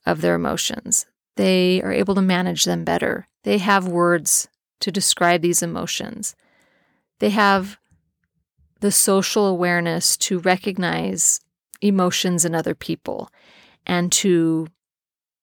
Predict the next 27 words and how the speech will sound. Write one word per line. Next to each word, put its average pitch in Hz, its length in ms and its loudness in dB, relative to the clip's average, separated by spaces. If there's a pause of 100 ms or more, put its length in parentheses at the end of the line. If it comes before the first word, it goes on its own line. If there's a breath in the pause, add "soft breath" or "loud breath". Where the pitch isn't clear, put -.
(120)
pick - 260 0
up 208 200 2
on 170 180 4
what 170 160 0
they 180 140 2
might 170 240 -2
be 208 100 0
feeling. 208 560 0 (640)
And 262 200 0
most 262 400 2
kids, 226 460 2
by 202 200 0
the, 180 300 -2 (280)
by 208 140 4
the 185 120 2
time 196 280 2
they 185 140 2
finish 175 400 -4
with 202 100 0
elementary 180 480 -2
school, 254 480 0 (200 loud breath)
they 294 100 -12
have 339 180 -6
a 381 60 -2
pretty 302 280 0
good 254 240 2
grasp - 680 0